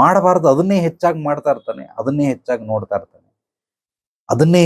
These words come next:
ಹೆಚ್ಚಾಗಿ ಅವನು ಥಿಂಕ್ ಮಾಡ್ತಾ ಇರ್ತಾನೆ. ಆದ್ರೆ ಏನ್ ಮಾಡ್ಬೇಕು ಅನ್ನೋದ್ರ ಬಗ್ಗೆ ಅವನಿಗೆ ಗಮನನೇ ಇಲ್ಲ,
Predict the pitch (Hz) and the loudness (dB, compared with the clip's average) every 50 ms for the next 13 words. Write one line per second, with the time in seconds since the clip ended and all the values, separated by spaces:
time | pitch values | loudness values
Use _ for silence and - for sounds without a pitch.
0 | 160 143 - - - 151 143 139 127 135 123 117 120 135 123 107 95 101 - _ | 2 2 -2 -2 0 0 0 0 0 -4 -6 -6 -6 -6 -8 -8 -8 -10 -14 _
1 | _ _ _ _ _ _ 143 151 147 - 131 131 131 120 117 - 107 98 101 - | _ _ _ _ _ _ -8 -8 -8 -6 -2 -2 0 0 0 -2 -4 -4 -4 -8
2 | - 95 - - - _ _ _ _ - 123 110 117 110 101 101 117 135 147 143 | -12 -14 -14 -14 -20 _ _ _ _ -8 -8 -4 -4 -4 -2 0 2 2 2 2
3 | 127 107 104 117 123 131 117 123 120 - - 107 98 98 95 92 98 90 95 95 | 2 0 0 0 -2 -2 -2 -4 -6 -4 -6 -6 -6 -6 -6 -6 -8 -10 -12 -14
4 | 90 95 113 107 98 98 98 98 90 90 85 _ - - - 139 147 151 151 147 | -14 -10 -8 -8 -6 -6 -8 -8 -10 -10 -14 _ -8 -4 0 2 2 2 2 2
5 | 147 139 135 117 104 | 2 0 0 -2 -4